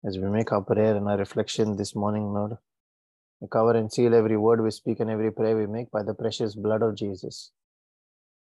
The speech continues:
Also cover every person that is part of this prayer meeting and every member of every family that is part of this prayer group by that blood that has won all victories,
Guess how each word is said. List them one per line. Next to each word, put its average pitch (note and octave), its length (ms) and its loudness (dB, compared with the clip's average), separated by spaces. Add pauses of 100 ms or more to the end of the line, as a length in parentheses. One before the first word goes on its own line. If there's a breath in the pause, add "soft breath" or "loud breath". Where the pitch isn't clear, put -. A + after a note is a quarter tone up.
(220)
Also A2 260 0
cover A2+ 280 4
every A#2 260 4
person A#2+ 420 0
that A#2 140 2
is A2 100 -4
part A2 240 0
of G2+ 100 -6
this A2+ 140 -6
prayer A2 240 0
meeting A2 320 -4
and A2 100 -4
every A2 240 -2
member A2 500 -2
of G#2+ 160 -4
every G#2+ 280 -2
family A2+ 500 -2
that G#2 140 2
is G#2 140 -2
part G2 200 -2
of F#2+ 120 -4
this G2 160 -6
prayer G#2 200 -2
group G2+ 240 -4
by G#2+ 140 -4
that G2 220 -2
blood G#2 260 2
that G#2 140 -2
has G2+ 140 -2
won G2+ 180 -2
all A2+ 420 0
victories, - 600 -6